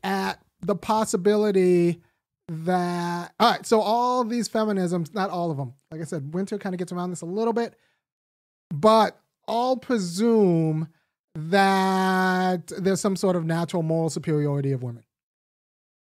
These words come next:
And there's some sort of natural moral superiority of women. Either it's naturalized or it's so acculturated it'll never be unacculturated.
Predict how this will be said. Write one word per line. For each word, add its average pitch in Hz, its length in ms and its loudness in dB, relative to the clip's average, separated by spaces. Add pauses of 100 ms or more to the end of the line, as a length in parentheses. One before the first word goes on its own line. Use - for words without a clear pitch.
(320)
And 160 80 0
there's 160 120 0
some 185 140 0
sort 170 180 0
of 160 60 -2
natural 170 360 0
moral 156 280 -2
superiority 151 500 -2
of 139 100 -4
women. 220 260 0 (180)
Either 226 240 6
it's 208 140 2
naturalized 226 680 4 (160)
or 196 140 6
it's 196 120 2
so 226 200 8
acculturated 196 520 4
it'll 170 200 4
never 170 220 0
be 170 180 2
unacculturated. 143 800 -4